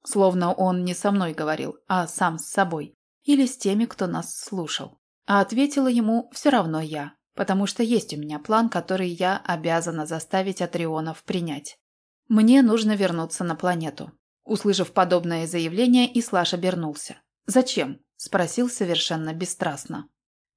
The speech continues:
Бесстрастно? Ну-ну, уверена, в его душе такой коктейль эмоций бурлит, что, не будь фильтров, мне бы давно крышу снесло от галлюцинаций.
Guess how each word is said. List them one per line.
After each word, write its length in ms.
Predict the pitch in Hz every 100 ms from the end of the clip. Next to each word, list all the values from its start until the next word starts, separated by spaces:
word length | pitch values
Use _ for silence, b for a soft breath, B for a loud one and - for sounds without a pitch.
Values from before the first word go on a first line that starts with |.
| -
Бесстрастно? 800 | 233 - 302 302 294 285 277 -
Ну-ну, 520 | 277 320 175 165 -
уверена, 580 | - 226 175 202 247 196
в 40 | 170
его 240 | 185 196
душе 320 | 175 175 220
такой 360 | 208 170 214 254
коктейль 440 | 233 - 208 180
эмоций 400 | 170 165 156 -
бурлит, 400 | 165 165 160 156
что, 300 | - - 208 b b b _
не 160 | 226
будь 240 | 220 196 175
фильтров, 540 | - 254 269 294 294 b b
мне 300 | - 208 220
бы 120 | 277 247
давно 360 | 233 202 170
крышу 360 | 165 170 156 160
снесло 480 | - 160 - 160 156
от 140 | 180
галлюцинаций. 960 | 180 175 175 - 180 180 185 - 185